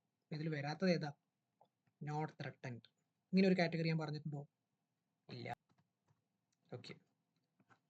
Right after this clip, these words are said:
നോട്ട് ത്രെട്ടൻഡ് എന്നൊരു വിഭാഗം ഉണ്ടോ ഇതിൽ? ഇല്ല. endangered ഉണ്ട്, vulnerable ഉണ്ട്,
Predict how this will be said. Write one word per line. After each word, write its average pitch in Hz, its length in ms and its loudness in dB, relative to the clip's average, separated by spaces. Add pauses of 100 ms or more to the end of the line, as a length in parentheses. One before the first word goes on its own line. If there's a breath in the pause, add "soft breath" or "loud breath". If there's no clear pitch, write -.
നോട്ട് 170 220 2
ത്രെട്ടൻഡ് 165 260 4
എന്നൊരു 170 220 4
വിഭാഗം 165 260 2
ഉണ്ടോ 160 200 4
ഇതിൽ? 156 120 0 (840)
ഇല്ല. 123 100 -6 (1000)
endangered 147 460 -2
ഉണ്ട്, 151 160 -2
vulnerable 147 420 0
ഉണ്ട്, 147 120 -6